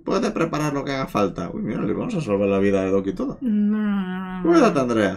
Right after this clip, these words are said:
Speaker 1: O lo vamos a intentar.
Speaker 2: Usted también, hermano Florian. Vámonos, vámonos, vámonos, vámonos, vámonos.
Speaker 1: ¿No quieres hablar con esta gente?
Speaker 2: Sí. Te digo para no hablar con Guy.
Speaker 1: Ah, vale.
Speaker 2: No, no, no, no, no, no, no, no.
Speaker 1: Volver, todo saldrá bien.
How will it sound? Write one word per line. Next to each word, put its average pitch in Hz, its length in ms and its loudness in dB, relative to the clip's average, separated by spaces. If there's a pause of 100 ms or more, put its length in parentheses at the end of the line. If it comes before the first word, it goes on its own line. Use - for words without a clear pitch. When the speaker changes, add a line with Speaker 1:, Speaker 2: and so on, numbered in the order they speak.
(100)
Speaker 1:
O 98 40 -8
lo 101 120 -2
vamos 110 180 -4
a 92 60 -2
intentar. 87 300 -4
Speaker 2:
Usted 370 160 -2
también, 247 260 0
hermano 208 240 -2
Florian. 180 500 -6 (500)
Vámonos, 202 320 -10
vámonos, 240 300 -12
vámonos, 277 320 -12
vámonos, 254 320 -12
vámonos. 302 300 -14
Speaker 1:
¿No 85 80 -12
quieres 90 200 -8
hablar 95 200 -4
con - 80 -4
esta 202 160 -8
gente? 285 220 -6 (280)
Speaker 2:
Sí. - 240 -18 (1120)
Te 214 80 -14
digo 202 180 -10
para 185 140 -10
no 185 60 -8
hablar 190 180 -10
con 175 160 -12
Guy. 165 200 -16
Speaker 1:
Ah, 110 100 -4
vale. 104 160 -4 (760)
Speaker 2:
No, 453 80 -12
no, 480 200 -4 (100)
no, 480 80 -2 (120)
no, 480 120 -2 (160)
no, 466 100 -4 (160)
no, 453 140 -8 (120)
no, 453 120 -8 (180)
no. 453 320 -14 (1080)
Speaker 1:
Volver, 131 440 -2
todo 147 360 0
saldrá 139 340 -6
bien. 131 300 -2